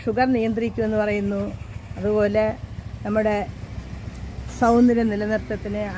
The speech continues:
ആരോഗ്യത്തിനൊക്കെ നല്ലതാണെന്ന് പറയുന്നത്. അപ്പം നമുക്ക് ഇതിൻ്റെ ഒരു വീഡിയോ ആണ് ഇന്ന് ഞാൻ ചെയ്യാൻ പോകുന്നത്. അപ്പോൾ ഈ പൂവുണ്ടല്ലോ, അപ്പോൾ ഇത് ഞാൻ ഇന്നലെ പത്ത്, ഇന്നലെ ഞാൻ ഇറുത്തെടുത്ത കുറേ പൂവുകൾ എൻ്റെ ഇരിപ്പുണ്ട്. അപ്പോൾ ഇന്ന് ഞാൻ ഇത് ഇറുത്തെടുക്കുന്നില്ല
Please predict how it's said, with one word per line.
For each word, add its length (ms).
ആരോഗ്യത്തിനൊക്കെ 720
നല്ലതാണെന്ന് 540
പറയുന്നത്. 240
അപ്പം 180
നമുക്ക് 280
ഇതിൻ്റെ 300
ഒരു 180
വീഡിയോ 280
ആണ് 140
ഇന്ന് 180
ഞാൻ 160
ചെയ്യാൻ 360
പോകുന്നത്. 340
അപ്പോൾ 160
ഈ 100
പൂവുണ്ടല്ലോ, 520
അപ്പോൾ 140
ഇത് 140
ഞാൻ 160
ഇന്നലെ 240
പത്ത്, 220
ഇന്നലെ 200
ഞാൻ 80
ഇറുത്തെടുത്ത 460
കുറേ 180
പൂവുകൾ 400
എൻ്റെ 220
ഇരിപ്പുണ്ട്. 380
അപ്പോൾ 180
ഇന്ന് 160
ഞാൻ 60
ഇത് 120
ഇറുത്തെടുക്കുന്നില്ല 640